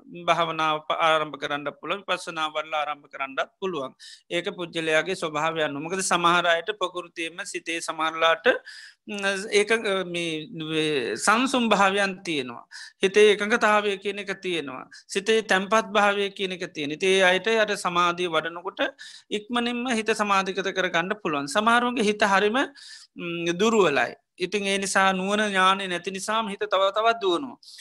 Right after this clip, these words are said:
ඉතින් ඒ නිසා එයාට ටික ටික හැබැයි විප-, යථාර්ථය බලන්න පුළුවන්. ඉතින් ඒ නිසා එයා ඉස්සෙල්ලා විපස්සනාව ටික ටික දියුණු කරලා ඊට පස්සේ යන්න එයාට පුළුවන්, අ, භාවනාව කියන එකට ජීවිතයේ ආදීනව දකිනකොට යථාර්ථය දකිනකොට,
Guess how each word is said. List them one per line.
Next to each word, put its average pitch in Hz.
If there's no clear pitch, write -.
ඉතින් 196
ඒ 202
නිසා 226
එයාට 208
ටික 214
ටික 240
හැබැයි 220
විප-, 220
යථාර්ථය 220
බලන්න 202
පුළුවන්. 151
ඉතින් 175
ඒ 190
නිසා 190
එයා 180
ඉස්සෙල්ලා 202
විපස්සනාව 175
ටික 170
ටික 160
දියුණු 165
කරලා 247
ඊට 226
පස්සේ 190
යන්න 175
එයාට 185
පුළුවන්, 175
අ, 165
භාවනාව 160
කියන 151
එකට 165
ජීවිතයේ 160
ආදීනව 156
දකිනකොට 185
යථාර්ථය 160
දකිනකොට, 190